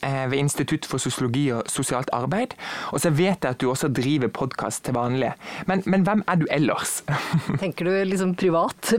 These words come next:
Speaker 1: Ja, hvorfor ikke?
Speaker 2: privatpersonen eller
Speaker 1: La oss
Speaker 2: forskeren?
Speaker 1: bli kjent med deg. <laughs>
Speaker 2: Ja, nei, altså, jeg er jo en, eh, som du hører på dialekten min, en innflytter til Kristiansand, og jeg kom hit for å ta en doktorgrad sammen med min mann, som er sørlending da, i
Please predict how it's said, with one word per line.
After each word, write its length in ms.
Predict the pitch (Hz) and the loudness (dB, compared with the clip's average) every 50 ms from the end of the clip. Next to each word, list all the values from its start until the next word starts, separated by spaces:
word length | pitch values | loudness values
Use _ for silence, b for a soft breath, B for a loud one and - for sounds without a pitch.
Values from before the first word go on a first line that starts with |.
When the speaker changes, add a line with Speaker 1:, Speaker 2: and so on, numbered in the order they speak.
| 226 | 2
Speaker 1:
Ja, 120 | - 143 151 - | 2 2 4 4
hvorfor 320 | - 170 - - 240 220 | 2 2 2 2 2 2
ikke? 120 | 254 254 | 2 2
Speaker 2:
privatpersonen 320 | 226 214 214 233 277 311 262 | 4 4 4 4 4 4 4
eller 160 | 190 220 165 | 4 4 4
Speaker 1:
La 140 | 175 185 233 | 4 4 2
oss 80 | 269 247 | 2 2
Speaker 2:
forskeren? 240 | - 208 214 - 220 | 2 2 2 2 2
Speaker 1:
bli 80 | - | 2
kjent 340 | - - 185 196 185 - - | 0 2 2 0 0 0 0
med 140 | 127 113 113 | 0 2 2
deg. 160 | - - 190 - - | 2 0 0 -2 0
<laughs> 160 | - 190 175 190 | 0 0 2 4
Speaker 2:
Ja, 100 | 214 254 226 | 2 2 2
nei, 220 | 202 196 208 233 277 311 240 | 2 2 2 2 2 2 2
altså, 260 | 208 196 - - 240 226 | 0 0 0 0 2 2
jeg 280 | 202 202 214 240 254 | 2 2 2 2 2
er 120 | 226 185 185 | 2 2 4
jo 100 | 190 202 214 | 4 4 4
en, 140 | 214 214 208 208 | 4 2 2 2
eh, 260 | 202 202 202 196 190 175 | 2 2 2 2 2 2
som 80 | - 196 185 | 2 2 2
du 40 | 202 | 2
hører 160 | 214 165 139 - | 2 2 2 0
på 160 | - 165 156 156 165 160 156 | 0 0 0 2 2 2 2
dialekten 400 | 170 160 156 139 - - - 170 | 2 0 0 -2 -4 -2 0 0
min, 120 | 180 196 | 2 2
en 80 | 196 202 196 | 2 2 2
innflytter 440 | 165 127 - - 143 - - 170 147 | 2 0 -2 -4 -4 -4 -4 -4 -4
til 80 | 147 160 | -2 -2
Kristiansand, 520 | 156 151 - 170 - - 202 233 302 285 | -2 -2 -2 -4 -2 -2 0 0 0 2
og 80 | 220 202 | 2 2
jeg 200 | 185 185 196 196 - | 2 0 0 -2 -4
kom 280 | - - 160 160 175 180 | -4 -2 0 0 0 0
hit 220 | 156 165 135 127 - | 0 0 -2 -2 -4
for 140 | - - 165 | -6 -4 -2
å 20 | |
ta 120 | - 170 160 | -2 -2 -2
en 80 | 151 | -2
doktorgrad 440 | 147 135 - - 160 156 165 175 165 | -2 -4 -4 -4 -2 -2 -2 -2 -2
sammen 300 | - - 151 147 143 147 | -2 -2 -2 0 0 0
med 140 | 147 151 160 | 0 0 0
min 80 | 160 | 0
mann, 180 | 151 143 160 214 | 0 0 0 0
som 160 | 214 - 180 175 | 0 0 0 0
er 80 | 170 | 0
sørlending 400 | - 175 143 135 139 147 180 233 | 0 0 0 0 0 0 0 2
da, 120 | 254 214 - | 0 0 0
i 140 | 175 165 175 | -2 -2 -2